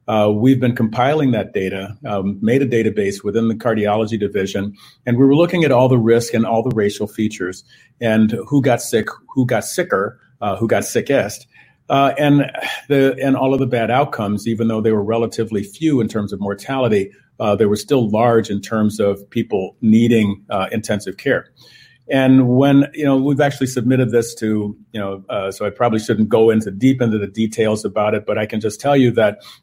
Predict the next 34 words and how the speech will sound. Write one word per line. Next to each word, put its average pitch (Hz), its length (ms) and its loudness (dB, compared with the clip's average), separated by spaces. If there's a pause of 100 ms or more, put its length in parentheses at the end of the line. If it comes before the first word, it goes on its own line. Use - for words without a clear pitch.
the, 113 360 2
that 110 400 0
race, 127 560 0 (400)
uh, 107 380 2 (220)
was 120 480 0
insignificantly 131 880 -4
but 107 160 -4
slightly 117 680 -2
actually 117 300 -4
protective - 760 -12 (220)
if 101 160 -8
you 110 100 -2
were 101 80 0
African 104 400 -2
American. 101 600 -4 (400)
Once 147 600 -2 (300)
you 123 160 2
had 101 360 0
adjusted 120 640 -2
the 143 80 0
model 127 640 0 (280)
for 117 340 2
the 113 120 0
things 151 340 0
that 131 120 0
we 113 200 0
know, 110 640 0 (320)
uh, 107 140 -2
that 107 140 -2
have 104 100 -4
been 110 160 0
published 135 440 -4
by 127 140 0
others 107 520 -6